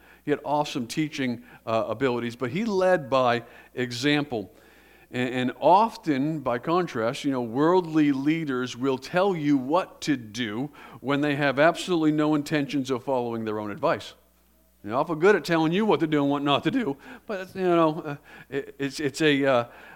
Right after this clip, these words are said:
you know, their wonderful suggestions are for the common folk, right? Not for the elite,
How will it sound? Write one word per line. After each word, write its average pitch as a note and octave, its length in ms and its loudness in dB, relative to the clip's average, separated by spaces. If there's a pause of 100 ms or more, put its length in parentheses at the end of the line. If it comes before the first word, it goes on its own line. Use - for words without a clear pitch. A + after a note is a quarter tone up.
(120)
you C3 100 -2
know, C3 160 0
their C3+ 180 2
wonderful E3 560 2
suggestions C#3+ 1040 0
are B2+ 360 2 (960)
for B2+ 120 -12
the B2 80 -10
common B2+ 400 -6
folk, G#2 300 -10 (240)
right? A2 280 -10 (220)
Not B2 400 -4
for A#2 600 -4
the G#2+ 280 -6
elite, A2+ 520 -4